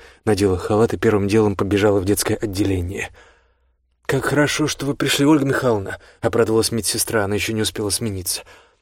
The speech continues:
"Анюта проснулась, накрылась с головой одеялом и не хочет вылезать.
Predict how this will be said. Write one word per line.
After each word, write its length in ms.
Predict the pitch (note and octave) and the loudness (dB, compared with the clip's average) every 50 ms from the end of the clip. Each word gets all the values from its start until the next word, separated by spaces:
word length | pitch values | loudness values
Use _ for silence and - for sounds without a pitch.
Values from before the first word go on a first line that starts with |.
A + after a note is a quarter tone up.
| _ | _
"Анюта 480 | - A#2+ B2+ C3 C3 B2+ A#2+ - - - | -6 -4 -2 -2 -2 -2 -2 -4 -6 -6
проснулась, 680 | - - B2+ A#2+ - - C3 B2+ A#2 A2 A2 G#2+ - - - - - - | -4 -4 -2 -2 -2 -2 -2 -2 -4 -2 -2 -2 -4 -4 -8 -16 -10 -4
накрылась 460 | - B2 A#2+ - - C3+ B2+ B2 A2 | -2 -2 -2 0 -2 -2 0 0 -2
с 40 | G#2 | -2
головой 340 | - C3 A#2 A#2+ B2+ C3 A#2+ | -2 0 0 0 0 0 0
одеялом 420 | A2 A#2+ B2 B2 C3+ B2+ A#2+ B2+ | 0 -2 0 0 2 2 0 -2
и 100 | - - | -2 -2
не 80 | C#3 C3 | -2 -2
хочет 360 | - - C3 - - - - | -2 -2 -4 -4 -4 -4 -4
вылезать. 520 | B2 A#2 B2+ A#2+ G#2 A2 G#2 G2 - - | -2 0 0 0 0 -2 -6 -6 -8 -10